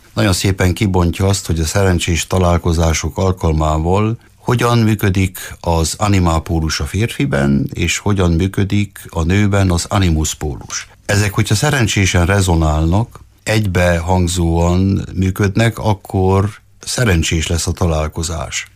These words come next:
Külön kiemelni azt, hogy az agy tulajdonképpen a maga tehetetlenségében mit tud tenni ilyenkor, hát azt mondhatnánk, hogy majdnem semmit.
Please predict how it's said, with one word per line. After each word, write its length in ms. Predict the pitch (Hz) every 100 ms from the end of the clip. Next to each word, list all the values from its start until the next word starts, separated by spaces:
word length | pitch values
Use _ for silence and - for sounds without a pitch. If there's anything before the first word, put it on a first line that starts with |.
| - -
Külön 400 | 180 208 165 104
kiemelni 480 | 139 131 117 107
azt, 200 | 110 123
hogy 120 | - 95
az 160 | 87
agy 160 | 107 110
tulajdonképpen 880 | 123 107 90 87 85 104 - 95
a 40 | 90
maga 260 | 101 98
tehetetlenségében 1080 | 90 98 95 95 98 92 - 92 90 85 82
mit 220 | 92 98
tud 160 | - 85
tenni 320 | - 85 82
ilyenkor, 520 | 82 82 85 110 104
hát 160 | 98 95
azt 180 | 110 -
mondhatnánk, 560 | 80 90 80 90 87
hogy 120 | 85
majdnem 320 | 85 87 87 80
semmit. 680 | - 78 71 69 - -